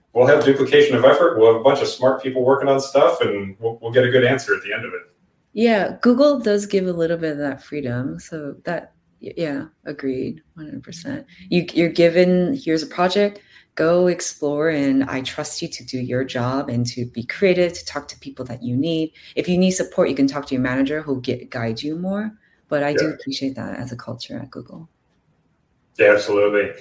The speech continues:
Speaker 1: And, and is that something that you came to, to want for yourself after experiences at other companies? I mean, did you,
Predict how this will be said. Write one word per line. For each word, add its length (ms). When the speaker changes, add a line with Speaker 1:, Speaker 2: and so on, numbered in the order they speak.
Speaker 1:
And, 200
and 120
is 140
that 160
something 360
that 80
you 180
came 440
to, 560
to 160
want 360
for 140
yourself 720
after 800
experiences 840
at 100
other 220
companies? 380
I 40
mean, 120
did 140
you, 360